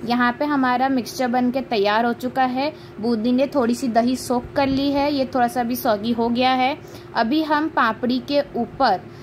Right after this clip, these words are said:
अ, ये बूंदी का mixture हम डालेंगे। हर एक पापड़ी के ऊपर थोड़ा थोड़ा mixture डालते जाएंगे और ऐसे ही करके सभी पापड़ी को ready कर लेंगे। उसके बाद हम उसके ऊपर डालेंगे हमारी जो मीठी वाली चटनी है,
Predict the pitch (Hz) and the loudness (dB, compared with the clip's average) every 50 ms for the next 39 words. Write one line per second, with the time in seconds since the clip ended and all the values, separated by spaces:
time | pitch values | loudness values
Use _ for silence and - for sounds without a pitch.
0 | - - - - - - 214 220 220 214 220 226 240 262 247 220 220 240 233 226 | -18 -20 -20 -8 -2 0 2 2 2 2 2 0 0 0 0 0 0 0 2 2
1 | 220 233 254 269 262 254 262 254 254 233 220 - - - 277 262 254 277 269 262 | 2 2 0 0 0 0 2 2 4 2 2 -2 -2 0 2 2 4 4 4 4
2 | 247 247 226 220 220 233 247 247 233 254 302 294 269 247 233 254 262 - - 254 | 4 4 4 2 2 2 2 2 2 0 -2 0 -2 -2 -2 -2 -2 -2 -2 -2
3 | 220 208 - 226 240 226 247 254 240 - 254 277 269 - 269 240 233 233 240 254 | -2 -2 -4 -6 -6 -4 -4 -4 -2 -2 -4 -4 -2 -2 -2 0 0 0 0 0
4 | 247 233 247 254 254 233 240 - - - 254 277 262 240 240 220 208 202 - 240 | 0 2 2 2 2 0 -2 -4 -4 -2 -2 0 0 2 2 2 2 0 -2 -2
5 | 240 226 247 233 233 233 233 262 330 370 - - 247 247 254 240 226 233 247 254 | -2 0 0 0 0 0 0 0 -2 -2 -2 -2 -2 0 0 -2 -2 -2 -4 -4
6 | 262 254 262 254 247 - 320 311 - 262 214 214 262 247 - 240 220 - - 226 | -2 -2 -4 -4 -4 -4 -4 -2 -2 -2 0 -2 -2 -2 0 -2 -2 -2 -4 -4
7 | 233 214 247 254 240 226 214 214 220 208 - 208 196 196 196 196 196 208 262 285 | -4 -2 -2 0 0 0 0 0 0 0 2 2 2 2 0 0 -2 -2 -2 -2
8 | - - - - - - - - - 214 254 247 - - 339 339 339 277 320 320 | -4 -12 -18 -18 -18 -18 -18 -10 -8 -6 -6 -6 -4 0 0 2 4 4 4 4
9 | 320 285 330 349 339 240 262 269 - - - 294 277 262 247 254 269 269 254 269 | 4 4 2 2 0 -2 -6 -8 -8 -6 -4 -2 -2 -2 -2 -2 -2 0 0 0
10 | 254 247 247 247 254 254 262 269 269 254 240 233 233 240 220 247 269 254 240 220 | 0 0 0 -2 -2 -2 0 0 0 0 0 0 0 -2 -2 0 0 2 0 0
11 | 214 - 254 247 240 240 233 240 240 - 233 214 - - 240 247 262 254 240 285 | -2 -2 0 2 2 2 2 0 -2 -2 -4 -4 -2 0 2 2 4 4 2 0